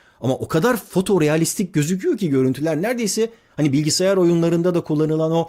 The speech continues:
ray tracing ile render edilmiş gibi. Fincanın içindeki kahveyi görüyoruz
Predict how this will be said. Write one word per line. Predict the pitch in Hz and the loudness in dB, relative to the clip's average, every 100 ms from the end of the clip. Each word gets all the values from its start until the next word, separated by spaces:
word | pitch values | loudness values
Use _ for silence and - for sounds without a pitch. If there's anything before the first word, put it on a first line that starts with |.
| - - | -8 -8
ray | 95 131 214 | -2 0 0
tracing | - 156 139 - 135 | 0 0 0 0 0
ile | 120 | 0
render | 107 101 95 | 0 0 0
edilmiş | 90 90 85 - | -2 -4 -8 -8
gibi. | 82 73 - _ _ | -12 -14 -18 _ _
Fincanın | - 147 165 226 | -2 2 2 2
içindeki | 240 196 190 160 190 | 0 0 0 0 -2
kahveyi | 165 147 151 175 160 | -2 -4 -2 -2 0
görüyoruz | 156 214 175 262 - | 0 2 0 0 -6